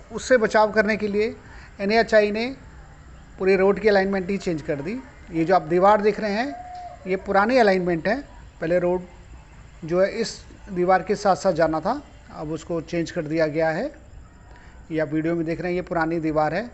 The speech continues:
ये पुरानी alignment है। इसमें काफ़ी colonies को तोड़ फोड़ करनी पड़ती और काफ़ी public को नुकसान भी होता,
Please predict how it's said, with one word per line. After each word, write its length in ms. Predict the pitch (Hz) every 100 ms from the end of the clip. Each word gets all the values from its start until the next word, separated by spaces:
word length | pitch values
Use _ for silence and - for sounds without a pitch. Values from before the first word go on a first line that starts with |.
| -
ये 60 | 147
पुरानी 380 | 135 151 160 202
alignment 500 | 185 160 160 156 151
है। 160 | 196 311 - - - - - - - - - - - - - - -
इसमें 220 | 185 165 190
काफ़ी 220 | 185 226
colonies 500 | 208 202 233 240 -
को 120 | 240
तोड़ 240 | 233 226 220
फोड़ 220 | 220 220
करनी 240 | 220 202
पड़ती 280 | 208 208 -
और 200 | 220 190
काफ़ी 280 | 180 180 185
public 340 | 185 175 170 -
को 100 | 185
नुकसान 420 | 165 147 175 175
भी 60 | 175
होता, 260 | 175 175